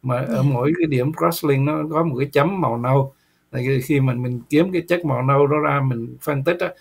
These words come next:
Speaker 1: đó là đường trái. Thành ra
Speaker 2: Dạ.
Speaker 1: nhiều đường trái là, là bị lão hóa sớm.
Speaker 2: Dạ. Cho nên là người ta nói rằng ăn đường là bị bệnh,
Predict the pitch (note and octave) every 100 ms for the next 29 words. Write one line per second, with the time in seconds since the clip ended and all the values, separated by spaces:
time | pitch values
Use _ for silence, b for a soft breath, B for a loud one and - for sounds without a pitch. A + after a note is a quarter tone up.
0 | b - C3+ F3 D#3+ A#2+ B2+ A2 G#2+ A#2
1 | C#3+ F3 _ _ _ _ _ - C3+ B2
2 | C3 C#3 C3+ C3+ - - C3+ A#2+ A#2 A#2
3 | B2 C3+ E3 B2+ A2+ A#2+ A#2+ A2+ A2+ G#2
4 | A#2+ D#3 D#3+ F3 E3 F3+ A3+ _ _ _
5 | _ _ _ _ A3 - F#3+ F3+ F3 E3+
6 | E3 F3 E3 - _ _ b _ G#3 G#3
7 | G#3 G3+ F3 E3 D#3 F3+ F3+ F#3+ F#3+ A3+
8 | B3 F#3+ F3 - - G3+ A#3+ G#3 A#3 G#3+
9 | F#3 E3 - B B B F3 E3+ E3 D#3+
10 | D3+ C#3+ D3+ D#3+ E3 F3 D#3 D3 D#3 E3
11 | E3+ E3+